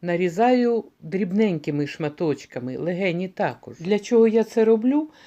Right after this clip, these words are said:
Для того, що ні в легенях, ні в нирках, ні в печінці немає желатину. А от у шматочках цих,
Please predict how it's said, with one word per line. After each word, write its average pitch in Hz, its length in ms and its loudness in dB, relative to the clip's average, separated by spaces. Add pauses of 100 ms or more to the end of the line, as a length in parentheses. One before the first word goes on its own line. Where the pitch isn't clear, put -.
(160)
Для 196 240 0
того, 214 440 0
що 170 460 -2 (360)
ні 208 200 2
в 247 60 4
легенях, 226 720 4 (480)
ні 240 160 4
в 208 100 0
нирках, 185 840 0 (160)
ні 196 160 0
в 190 80 -2
печінці 302 800 0
немає 220 520 2
желатину. 196 800 0 (120)
А 196 160 2
от 226 560 0
у 175 460 0 (200)
шматочках 180 880 -2
цих, 156 340 -8